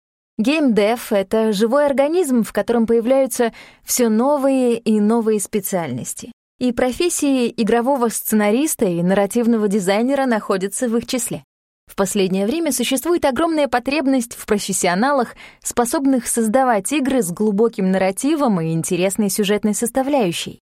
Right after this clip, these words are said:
Связано это с тем, что возможности и технологии разработки быстрыми темпами выходят на новый уровень. И с тем, что сами игроки стали довольно требовательны к современным играм. Наша аудиокнига —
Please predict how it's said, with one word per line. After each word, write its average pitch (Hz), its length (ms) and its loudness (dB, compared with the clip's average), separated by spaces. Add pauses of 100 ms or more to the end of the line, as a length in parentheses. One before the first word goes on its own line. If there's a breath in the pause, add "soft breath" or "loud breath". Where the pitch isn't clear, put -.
(340)
Связано 160 500 -2
это 156 200 -2
с 190 80 -6
тем, 403 200 0
что - 200 -2
возможности 262 760 0
и 202 160 -2
технологии 214 600 0
разработки 254 680 0 (300 loud breath)
быстрыми 277 460 2
темпами 269 480 0
выходят 226 500 0
на 208 160 2
новый 208 300 2
уровень. 147 440 -6 (380)
И 208 240 -2
с - 100 -6
тем, 392 260 -2
что 190 460 0
сами 240 360 2
игроки 202 360 0
стали 208 280 0
довольно 226 380 2
требовательны 208 680 -2
к - 60 -14
современным 185 640 0
играм. 165 340 -2 (920)
Наша 254 560 2
аудиокнига — 254 1000 0